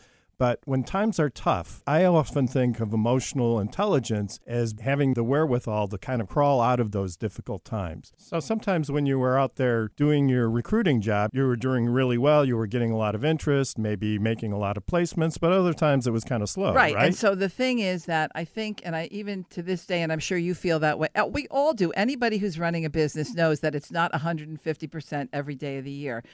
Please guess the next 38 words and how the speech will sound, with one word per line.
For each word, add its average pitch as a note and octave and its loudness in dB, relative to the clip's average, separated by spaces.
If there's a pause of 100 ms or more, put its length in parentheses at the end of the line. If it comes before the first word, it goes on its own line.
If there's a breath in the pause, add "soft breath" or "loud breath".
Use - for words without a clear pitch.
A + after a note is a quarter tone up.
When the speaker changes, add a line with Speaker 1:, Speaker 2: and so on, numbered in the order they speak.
(180 loud breath)
Speaker 2:
So - 0
there F3 4
are E3 2
peaks G#3+ 0
and F#3+ -6
valleys. D3+ 2
Another E3 -4
great D#3 -2
book, - -4
Peaks - -4
and E3+ -4
Valleys. D3+ 0
We D3 -8
wouldn't E3+ -4
know E3+ 2 (420 loud breath)
what E3 2
a D3 0
peak C4 2
feels D#3 0
like D3 0
if D3 -6
we D#3+ -6
hadn't D#3+ -2
been D#3 -4
in C#3+ -4
the C3+ -6
valley. B2+ -8
The F#3 2
other B3+ 4
thing F#3+ 0
you E3 2
have D#3+ 2
to E3 -4
remember D#3+ 2
is D3+ 2
that D#3+ 2
every A3 4
door F3+ 4